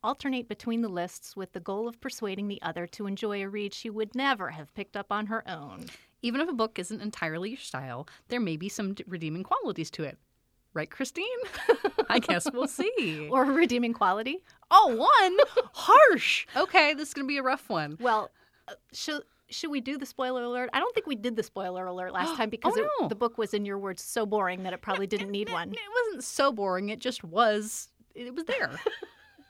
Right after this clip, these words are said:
Speaker 2: I read it. It took up headspace, and now it's gone. Yes, we should read the spoiler alert. <laughs> Would you like the pleasure of that?
Speaker 1: Absolutely. <laughs>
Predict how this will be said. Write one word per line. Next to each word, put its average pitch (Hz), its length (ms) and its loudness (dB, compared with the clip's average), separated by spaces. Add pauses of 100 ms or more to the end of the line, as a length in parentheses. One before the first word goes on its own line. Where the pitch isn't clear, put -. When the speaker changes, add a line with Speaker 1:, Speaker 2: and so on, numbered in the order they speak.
(240)
Speaker 2:
I 262 160 2
read 277 220 4
it. 359 180 -2
It 233 140 -4
took 240 180 -2
up 277 80 -4
headspace, 226 480 -4
and 240 60 -8
now 269 120 -12
it's 392 100 -14
gone. - 320 -6 (320)
Yes, 277 200 4
we 294 100 4
should 247 160 0
read 226 160 0
the 226 80 0
spoiler 170 360 2
alert. 156 160 -2 (240)
<laughs> - 240 -14
Would 269 260 -4
you 254 100 -2
like 262 240 2
the - 80 -20
pleasure 233 440 -4
of 220 80 -8
that? 196 280 0 (160)
Speaker 1:
Absolutely. 202 1000 0
<laughs> - 40 -4